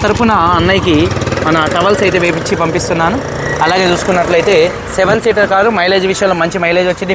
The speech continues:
పికప్ విషయంలో మంచి పికప్ ఉంటుంది. అలాగే చూసుకున్నట్లయితే స్టెప్నీ అన్యూజ్ అండి. అలాగే డెబ్బై శాతం టైర్స్ అయితే ఉన్నాయండి. బేబీ సీట్లు కూడా, సీట్ కవర్స్ కూడా ఎటువంటి డ్యామేజ్ అయితే కాలేదండి, పర్ఫెక్ట్గా అయితే ఉన్నాయి. డోర్ పేస్టింగ్ మొత్తం పర్ఫెక్ట్గా ఉంది. కంపెనీ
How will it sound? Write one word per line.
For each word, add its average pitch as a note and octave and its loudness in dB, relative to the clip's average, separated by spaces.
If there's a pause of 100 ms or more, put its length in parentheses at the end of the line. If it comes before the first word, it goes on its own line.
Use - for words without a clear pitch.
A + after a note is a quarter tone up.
పికప్ E3+ -2
విషయంలో F3 0
మంచి D#3+ -2
పికప్ F3 -2
ఉంటుంది. E3+ 2 (380)
అలాగే F#3+ 2
చూసుకున్నట్లయితే F3+ 0 (360)
స్టెప్నీ A3 0 (100)
అన్యూజ్ G3 2
అండి. G3 2 (360)
అలాగే G3+ 2 (320)
డెబ్బై F#3 2
శాతం G3+ 2 (340)
టైర్స్ G3+ 0
అయితే F#3+ 0
ఉన్నాయండి. F3+ 0 (320)
బేబీ G3+ 0
సీట్లు G3+ 2
కూడా, G#3 4 (360)
సీట్ A#3 -2
కవర్స్ G#3 0
కూడా G#3 2 (420)
ఎటువంటి A3 -2
డ్యామేజ్ G3 0
అయితే F#3+ -2
కాలేదండి, F3+ 0
పర్ఫెక్ట్గా F3 -2
అయితే E3 0
ఉన్నాయి. A#3 0 (220)
డోర్ G3 2
పేస్టింగ్ F#3+ -2
మొత్తం F#3 -4
పర్ఫెక్ట్గా F3 -2
ఉంది. G3+ -2
కంపెనీ E3+ 0